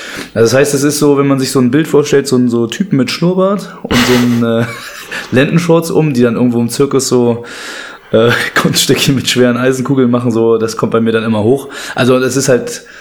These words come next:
dadurch, dass alles nicht ganz so genormt ist, schon echt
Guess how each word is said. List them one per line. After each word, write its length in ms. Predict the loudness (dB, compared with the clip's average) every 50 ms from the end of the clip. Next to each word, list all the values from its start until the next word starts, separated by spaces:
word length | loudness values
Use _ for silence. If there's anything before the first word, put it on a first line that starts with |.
| -20 -20 -18 _ -2
dadurch, 180 | 0 2 2
dass 120 | 2 2 2
alles 240 | 2 2 2 2 2
nicht 100 | 2 2
ganz 160 | 2 2 2
so 100 | 2 2
genormt 360 | 4 4 2 2 2 0 0
ist, 120 | 0 -2 0
schon 300 | 0 0 2 2 0 0
echt 460 | -2 -4 -4 -6 -12 -14 -14 -14